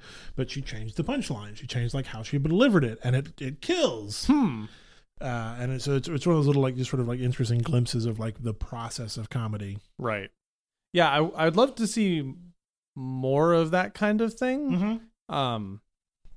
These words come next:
Speaker 2: like, I get, like, I understand as a performer, like, you want, like,
Speaker 1: You want the finished product.
Speaker 2: right, you want
Speaker 1: <laughs>
Speaker 2: the finished product to be good. You don't want people to have tons of access to all of your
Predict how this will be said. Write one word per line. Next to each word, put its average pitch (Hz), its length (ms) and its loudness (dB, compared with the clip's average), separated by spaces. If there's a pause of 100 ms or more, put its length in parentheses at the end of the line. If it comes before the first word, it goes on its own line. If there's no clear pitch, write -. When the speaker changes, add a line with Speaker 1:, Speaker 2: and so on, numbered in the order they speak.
(560)
Speaker 2:
like, 180 120 4
I 214 80 6
get, 247 180 2
like, 208 160 6
I 196 140 6
understand 180 480 2
as 120 220 -2
a 120 80 -4
performer, 127 500 0
like, 110 220 -4
you 117 160 -6
want, 110 320 -6 (1700)
like, 143 100 2
Speaker 1:
You - 20 8
want 165 100 8
the 147 80 6
finished 165 300 6
product. 143 400 4
Speaker 2:
right, 202 200 6
you 185 80 8
want 233 160 10
Speaker 1:
<laughs> - 0 -
Speaker 2:
the 226 60 4
finished 196 300 6
product 180 260 8
to 160 60 -2
be 156 100 2
good. 151 240 6
You 147 80 4
don't 160 140 8
want 147 180 4
people 143 300 2
to 127 100 2
have 120 300 2
tons 127 240 -2
of 117 80 -2
access 120 440 -2
to - 120 -4
all 117 320 0
of 107 100 -8
your 107 220 -6